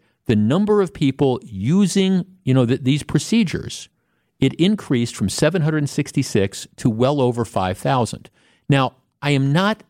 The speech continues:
suggesting that those five thousand votes were, were all fraudulent or that even any of them were fraudulent. Part of it is, this is, we're now seeing more and more, it might just be,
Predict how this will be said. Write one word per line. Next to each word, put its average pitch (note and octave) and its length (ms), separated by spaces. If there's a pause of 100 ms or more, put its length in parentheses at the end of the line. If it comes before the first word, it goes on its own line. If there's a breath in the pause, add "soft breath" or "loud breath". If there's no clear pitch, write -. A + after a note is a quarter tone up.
(100)
suggesting C#3 1000 (680)
that B2+ 280
those C#3 180
five A#2+ 400
thousand A2+ 400
votes F2+ 420
were, A2 200
were G#2+ 320
all G#2 260
fraudulent B2 680
or D#3+ 80
that F3 160
even G3 240
any A3+ 280
of A#2+ 120
them F2+ 160
were E2 80
fraudulent. - 640 (960)
Part A3 300
of E3+ 120
it A#2 140
is, G#2 320 (160)
this D#3+ 340
is, C3 420
we're A#2 120
now C3+ 200
seeing C3 300
more C3 300
and D#3 80
more, B2 300
it B2 140
might D3 200
just - 200
be, A#2+ 240